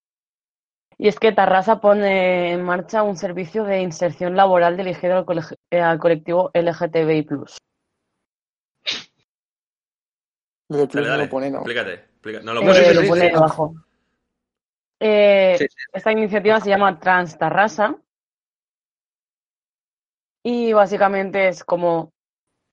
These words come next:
Speaker 1: bueno, básicamente no, es, eh, espérate, es que me he puesto nerviosa. <laughs>
Speaker 3: Es que, eh, eh, o sea, básicamente, ¿qué hace? ¿Ayuda a gente
Speaker 1: Sí.
Speaker 3: del, de este colectivo,
Speaker 1: Hace que la
Speaker 3: transexuales y toda esta movida?
Speaker 1: gente,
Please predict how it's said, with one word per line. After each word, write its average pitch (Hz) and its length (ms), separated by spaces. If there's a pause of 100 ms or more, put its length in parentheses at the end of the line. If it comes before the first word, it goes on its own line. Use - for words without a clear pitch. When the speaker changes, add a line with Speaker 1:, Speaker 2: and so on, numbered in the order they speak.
(120)
Speaker 1:
bueno, 196 240
básicamente 202 460
no, 165 260 (120)
es, 220 360 (1600)
eh, 170 920 (1120)
espérate, 165 420
es 147 80
que - 100
me 170 100
he - 20
puesto - 220
nerviosa. 160 500 (160)
<laughs> - 1120
Speaker 3:
Es 131 180
que, 131 60
eh, 139 420
eh, - 40
o - 20
sea, - 160
básicamente, 180 560
¿qué 156 100
hace? 120 220
¿Ayuda 131 1000
a 120 60
gente 139 360
Speaker 1:
Sí. 262 120
Speaker 3:
del, 123 260
de 120 60
este 123 160
colectivo, 123 420
Speaker 1:
Hace 240 220
que 269 100
la 269 140
Speaker 3:
transexuales 269 320
y - 40
toda 254 120
esta 240 100
movida? 226 220
Speaker 1:
gente, 196 380